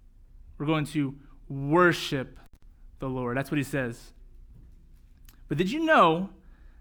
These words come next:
that that word worship in the Hebrew, and I, I want, I want to practice this together. We did this on Wednesday too. I think we did a pretty good job, right? No? Okay.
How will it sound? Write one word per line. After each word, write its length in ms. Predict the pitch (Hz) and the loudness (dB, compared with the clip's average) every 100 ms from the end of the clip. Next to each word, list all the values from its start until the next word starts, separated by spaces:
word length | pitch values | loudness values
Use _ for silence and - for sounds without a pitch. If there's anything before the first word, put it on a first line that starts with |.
| - 165 | -12 -8
that 160 | 147 | 0
that 240 | 175 202 165 | 2 2 4
word 320 | 196 196 156 | 4 4 4
worship 440 | 208 214 160 139 | 2 2 -2 -4
in 200 | 190 214 | -2 0
the 80 | 226 | 0
Hebrew, 580 | - 233 160 139 147 180 - - - - 160 | 0 -2 -2 -2 -2 -4 -12 -20 -20 -12 -4
and 80 | |
I, 80 | 156 | -2
I 80 | 175 | 0
want, 180 | 185 - | 0 2
I 60 | |
want 140 | 185 185 | 2 0
to 40 | |
practice 340 | - 185 165 - 151 | -2 -6 -8 -12 -10
this 160 | 143 | -10
together. 280 | - 135 135 | -8 -6 -4
We 80 | 139 | -4
did 120 | 151 | -4
this 100 | 151 | -4
on 120 | 135 | -4
Wednesday 260 | 139 131 120 | -4 -4 -6
too. 260 | - 131 - | -6 -8 -10
I 340 | - - - | -18 -20 -10
think 120 | - 160 | -2 0
we 60 | |
did 100 | 143 | 0
a 20 | |
pretty 200 | - 139 | -2 -6
good 140 | 131 123 | -6 -6
job, 260 | 123 123 | -4 -4
right? 200 | 127 139 233 - - - - - - - - - - - - - | -6 -8 -10 -16 -20 -20 -20 -20 -20 -20 -20 -20 -20 -20 -20 -10
No? 220 | 143 165 - | -6 -6 -8
Okay. 220 | 147 123 | -10 -10